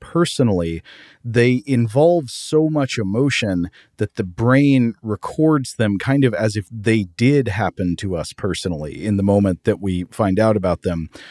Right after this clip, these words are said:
So we have these unusual levels of accurate and exquisite detail. So ultimately, they sort of said these memories seem to be reliable and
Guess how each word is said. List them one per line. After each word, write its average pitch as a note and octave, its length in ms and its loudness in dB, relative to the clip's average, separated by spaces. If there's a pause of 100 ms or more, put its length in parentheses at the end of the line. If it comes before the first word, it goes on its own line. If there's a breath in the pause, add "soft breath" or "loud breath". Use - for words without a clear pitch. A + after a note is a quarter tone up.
(160 loud breath)
So - 140 -2
we A2 180 2
have A#2 300 2
these G#2 260 -4
unusual A2+ 720 2
levels G2 440 0
of F2 140 -12
accurate G2 600 0
and F2+ 140 -2
exquisite F#2 560 -4
detail. F2+ 580 -2 (260)
So A2 260 4
ultimately, A2+ 580 0 (100)
they A2+ 320 0
sort A#2 180 -2
of G#2 60 -2
said G2 160 -2
these G2+ 180 -4
memories A2+ 440 2
seem A2 180 -2
to G2+ 60 -4
be F#2+ 120 -2
reliable G2+ 800 2
and F#2+ 180 -6